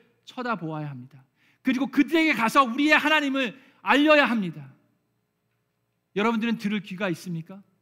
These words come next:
나아만 장군처럼 지위 고하를 막론하고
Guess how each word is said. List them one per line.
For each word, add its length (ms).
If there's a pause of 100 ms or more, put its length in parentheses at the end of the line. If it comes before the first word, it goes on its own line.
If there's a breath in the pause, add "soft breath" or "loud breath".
(220)
나아만 380
장군처럼 680 (560)
지위 300
고하를 340
막론하고 580